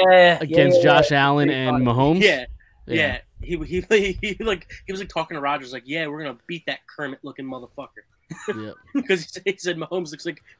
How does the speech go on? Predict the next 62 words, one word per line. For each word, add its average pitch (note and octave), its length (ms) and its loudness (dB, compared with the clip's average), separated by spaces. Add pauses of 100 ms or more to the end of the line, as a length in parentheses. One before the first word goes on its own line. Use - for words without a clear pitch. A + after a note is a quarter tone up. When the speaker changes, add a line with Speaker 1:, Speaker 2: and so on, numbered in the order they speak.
Speaker 3:
Kermit F3+ 240 -4
the - 80 -16
Frog. - 380 -10 (720)
<laughs> - 300 -10 (480)
Speaker 2:
Yeah. A2 120 -8
Speaker 3:
He - 60 -2
kinda G#3 280 -6
does. D#3 400 -8 (440)
Speaker 2:
Yeah. G#2 220 -10 (140)
This E3 160 -2
is F#3+ 80 0
also D3+ 180 2
true. A#2+ 240 -2
E-, A2+ 220 -4
Eli, B2 200 -2
w-, A#2+ 280 -6
you A2+ 120 -6
know, A2 60 -6
wouldn't A#2 180 -6
play A#2 120 -4
for A2 100 -6
the G#2+ 80 -8
Chargers. A#2 280 -2
He, A#2 60 0
Speaker 3:
That's, F#3 160 0
Speaker 2:
he C#3 80 0
kinda C3+ 200 -2
Speaker 3:
that's G#2 80 -2
Speaker 2:
did A2 60 -4
Speaker 3:
for - 60 -2
his - 80 -4
Speaker 2:
that - 80 -10
kind B2+ 220 -2
of G#2 60 -12
Speaker 3:
father. G#2 100 -10
Speaker 2:
thing. G#2 120 -12
Speaker 3:
That, - 180 -12
that F3+ 80 0
Speaker 2:
Yeah. G3 40 -4
Speaker 3:
was G3 120 -6
from D3+ 140 -8
his B2+ 120 -12
father. A2 380 -10
That D#3+ 160 -6
was, E3+ 180 -6
Speaker 2:
Right. D#3+ 120 -2
Speaker 3:
that D#3+ 80 -10
was, D3+ 320 -12 (380)
his F#3+ 240 -6
father D#3 320 -2
had C3 140 -12
power, B2+ 480 -10 (480)
you C#3 120 -14
know, G#2+ 200 -18 (320)
at C#3 80 -20
that B2+ 160 -14
time A#2+ 240 -14
too. B2 140 -10
Like A2+ 160 -14 (100)
Eli, C3 280 -10
Eli, B2 200 -14
uh, A#2 320 -14